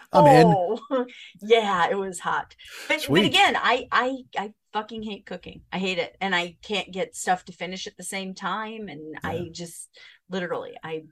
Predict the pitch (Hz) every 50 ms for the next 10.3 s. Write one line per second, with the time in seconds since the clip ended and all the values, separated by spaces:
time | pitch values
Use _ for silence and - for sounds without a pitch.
0 | _ _ 160 180 180 180 190 208 220 220 202 196 - 202 196 190 - 220 175 156
1 | 131 170 170 - - 170 160 - - 170 170 - - - - 175 - - - -
2 | - - - - - _ _ _ _ _ _ - - - - - - - - -
3 | 147 151 147 143 - - - - - - 151 151 143 127 - - 196 202 - -
4 | - - 151 - - 139 131 165 160 - - 160 143 165 175 156 180 151 156 139
5 | - 151 120 - 98 95 - - 110 123 123 135 123 123 131 123 - - 131 120
6 | 123 113 104 113 110 104 95 110 104 101 - - _ - - - - - - 392
7 | 381 381 392 135 135 131 127 127 123 117 113 110 104 98 92 - _ - 143 151
8 | 147 160 180 190 202 214 208 185 - - 165 180 165 151 135 127 143 156 160 160
9 | 151 151 131 131 139 135 - - 135 120 - 120 117 - - 113 113 117 127 -
10 | - 147 151 147 -